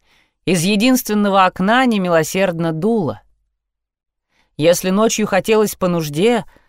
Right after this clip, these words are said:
следовало бежать к забору, где высилось деревянное сооружение, туалет типа сортир.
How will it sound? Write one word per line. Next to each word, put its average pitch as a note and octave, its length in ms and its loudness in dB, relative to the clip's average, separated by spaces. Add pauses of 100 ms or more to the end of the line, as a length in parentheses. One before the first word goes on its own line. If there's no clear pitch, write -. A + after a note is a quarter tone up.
(140)
следовало F3+ 600 2
бежать E3 400 0
к C#3+ 60 -8
забору, C#3 580 2
где D#3+ 220 0
высилось G#3 440 -2
деревянное F#3+ 640 0
сооружение, F3+ 800 -2 (480)
туалет A3 480 2
типа D3+ 260 -6
сортир. C#3+ 560 -4